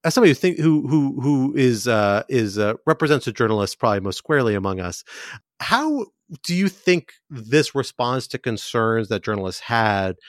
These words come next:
or have had, not really just during the Trump administration, during the Obama administration too, which pursued a number of aggressive leak investigations that came under pretty heavy criticism?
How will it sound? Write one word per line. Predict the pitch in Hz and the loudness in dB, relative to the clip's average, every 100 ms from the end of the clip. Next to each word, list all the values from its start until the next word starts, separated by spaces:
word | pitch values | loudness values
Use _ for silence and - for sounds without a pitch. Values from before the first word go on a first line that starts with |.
| - | -4
or | 117 | -2
have | 110 156 147 | 2 2 4
had, | 123 104 101 113 _ | 2 2 -2 -12 _
not | 180 262 - | 0 2 2
really | 165 190 | 4 4
just | 107 117 | 2 -2
during | 123 | -2
the | 101 | -4
Trump | - 131 | -4 -4
administration, | 110 98 101 95 | -6 -4 -6 -4
during | 143 208 | -2 0
the | 123 | 2
Obama | 110 123 | 2 0
administration | 98 95 - 90 95 | -2 -4 -6 -10 -12
too, | - 113 | -4 -2
which | 95 92 - - - _ _ | -2 -6 -12 -20 -20 _ _
pursued | 139 120 110 | 0 4 4
a | |
number | 104 117 147 | 4 4 2
of | 113 | 0
aggressive | 98 98 - 98 | 0 -2 -4 -8
leak | 95 | -6
investigations | 98 92 92 98 95 92 90 | -4 -4 -6 -6 -6 -8 -10
that | 92 | -10
came | - 98 | -8 -8
under | 92 90 | -6 -8
pretty | 95 | -8
heavy | 87 95 90 | -10 -10 -10
criticism? | - 101 95 95 92 90 | -10 -10 -8 -10 -10 -12